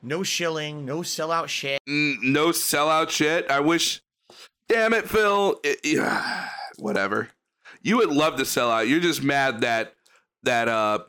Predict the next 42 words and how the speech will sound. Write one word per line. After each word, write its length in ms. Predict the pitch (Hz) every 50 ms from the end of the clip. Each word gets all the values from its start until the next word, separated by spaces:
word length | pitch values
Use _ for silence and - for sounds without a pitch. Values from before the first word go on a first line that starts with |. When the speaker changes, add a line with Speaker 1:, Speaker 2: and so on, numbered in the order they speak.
| _ _ _ _ _ _ _ _ _ _ _ _ _ _ _ _ _ _
Speaker 2:
P 140 | - 160 156
K 380 | - - 143 131 127 131 131 131
A 40 | 123
got 220 | 120 123 123 120 - -
ads 360 | 127 127 127 123 120 117 -
for 160 | - - 117
underwear 580 | 76 107 123 123 117 120 117 117 117 110 110 110
and 80 | 107
other 200 | 110 113 113 110
shit. 460 | 107 - - 107 104 104 104 - - _ - - _ _ _ _ _ _ _ _ _ _ _ _ _ _ _ _ _ _ _ _ _ _ _ _ _ _ _ _ - - - _ _ _ _ _ _ _ _ _ _ -
Speaker 1:
And 60 | 165
it's 80 | 170 147
hilarious 380 | 160 165 175 202 202 196 170 147
that 80 | 175 147
people 180 | 180 160 160 151 - -
Speaker 2:
I 80 | 165 156
mean, 180 | 156 139 131
you 140 | 123 123 120
did 240 | 110 123 170 214 220
have 240 | 202 160 139 117 117
Loot, 240 | 135 165 - - - _ -
Loot 260 | 127 135 165 190 -
Crate 340 | - - 135 120 117 123 113
and 80 | 127
no 80 | 127 135
one 200 | 139 131 117 113
took 300 | - - 127 143 - -
'em 120 | 120 113
because 260 | 110 107 - 123 117 113
you're 140 | 117 110
a 60 | 101 95
bitch. 640 | - - 104 101 110 113 107 107 - - - - - - - - _ _ _ _ _ _ _ _
Speaker 1:
constantly 300 | 170 170 170 143 156 151
compare 400 | 143 - 139 117 - - 135 147
me 100 | 165 160
to 80 | 147 131
people 240 | 110 131 113 120 127
that, 220 | 120 127 - 107 104
that 320 | 135 131 127 - 107 107
do 200 | 104 135 165 185
that 220 | 165 147 131 123
shit 300 | - - - 107 104 98